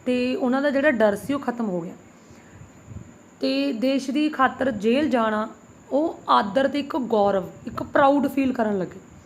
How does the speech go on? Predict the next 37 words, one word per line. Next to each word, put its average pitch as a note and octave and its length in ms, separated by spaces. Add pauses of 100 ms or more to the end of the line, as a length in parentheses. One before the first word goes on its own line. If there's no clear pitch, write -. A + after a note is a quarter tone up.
(220)
ਠੀਕ - 140
ਹੈ। D4+ 60 (540)
ਤੇ C#4 340 (100)
ਇਹ C4 320
ਇੱਕ - 160
ਬਹੁਤ A#3+ 280
ਵੱਡੀ B3 260
ਮਹੱਤਤਾ C4 360
ਸੀ B3 140
ਕਿ C4 160
ਫਿਰ A#3+ 280 (200)
ਜਿਹੜੇ A3+ 300
ਦੇਸ਼ A#3 320
ਵਾਸੀਆਂ A#3 340
ਨੇ A#3+ 80
ਵੱਧ A#3+ 180
ਤੋਂ D4+ 280 (240)
ਵੱਧ A3+ 300
ਚੜ੍ਹ B3 280
ਕੇ C#4 200
ਜਿਹੜਾ A#3+ 200
ਕਿ C#4 200 (420)
ਦੇਸ਼ B3 280
ਨੂੰ B3 200
ਆਜ਼ਾਦ G#3+ 360
ਕਰਵਾਉਣ G#3 520 (340)
ਦੇ G#3+ 140
ਲਈ G#3+ 180
ਹਿੱਸਾ A3 460
ਪਾਇਆ। F3 200 (1700)
ਅੱਗੇ C#4+ 200
ਸਵਰਾਜ B3+ 460
ਦੇ C4+ 100
ਮਾਰਗ A#3 260
ਦੇ A3 160
ਵਿੱਚ A#3 200
ਸਫਲਤਾ। G3 460